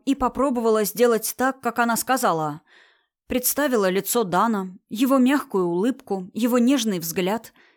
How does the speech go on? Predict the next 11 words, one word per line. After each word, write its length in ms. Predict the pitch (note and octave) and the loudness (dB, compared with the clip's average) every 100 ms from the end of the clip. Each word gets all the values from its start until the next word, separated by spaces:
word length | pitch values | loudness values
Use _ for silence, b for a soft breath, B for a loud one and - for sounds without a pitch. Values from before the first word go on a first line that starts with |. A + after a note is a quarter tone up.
| b _ | b _
и 100 | C4+ | -2
отправила 580 | C4+ C4+ C4 D4 B3 G#3 | -2 -2 -2 0 0 0
к 120 | - | 0
нему 260 | G#3 G#3+ A3+ | 0 2 0
всю 220 | - C4 | -2 -4
ту 140 | A#3 | -2
любовь, 520 | F3+ E3+ E3+ A3+ - - | -2 -2 -2 -2 -6 -18
которая 480 | - F#3+ G3+ B3+ A#3+ | -4 -4 0 0 0
переполняла 640 | A#3+ B3 B3 A#3+ G3+ E3 E3+ | 0 0 2 0 0 0 0
моё 220 | E3+ E3+ | 0 -2
сердце. 640 | - D3+ - - C#3+ D3 | -2 -4 -6 -6 -6 -8